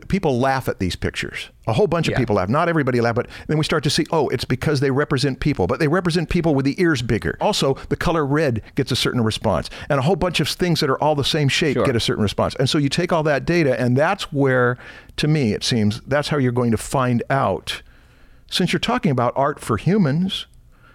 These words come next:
Speaker 1: not for machines, it would make sense that you're gonna study human emotional responses,
Speaker 2: Mm-hmm.
Speaker 1: categorize them, and that's how you're going to teach the computer to make a judgment.
Speaker 2: That's one tool.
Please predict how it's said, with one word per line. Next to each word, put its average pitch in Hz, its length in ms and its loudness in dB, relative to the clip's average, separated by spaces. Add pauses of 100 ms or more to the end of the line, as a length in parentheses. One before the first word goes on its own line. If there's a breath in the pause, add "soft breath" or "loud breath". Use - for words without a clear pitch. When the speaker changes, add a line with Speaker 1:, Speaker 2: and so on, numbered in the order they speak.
(640 loud breath)
Speaker 1:
not 165 280 2
for 151 100 0
machines, 139 760 0 (340)
it 127 60 0
would 143 140 4
make 160 160 0
sense 185 200 0
that - 80 -2
you're 143 80 0
gonna 131 140 0
study 151 320 0
human 151 520 0
emotional 131 540 0
responses, 104 840 -4 (240 soft breath)
Speaker 2:
Mm-hmm. 107 240 -6 (100)
Speaker 1:
categorize 131 560 0
them, 135 320 2
and 120 140 2
that's 135 240 0
how 131 160 0
you're 117 140 2
going 117 180 0
to 104 80 2 (100)
teach - 480 -2 (440 loud breath)
the - 60 0
computer 110 600 2
to - 180 -2
make 110 220 2
a 107 40 0
judgment. 92 760 -4 (920 soft breath)
Speaker 2:
That's - 240 -8
one 110 240 -2
tool. 117 380 -6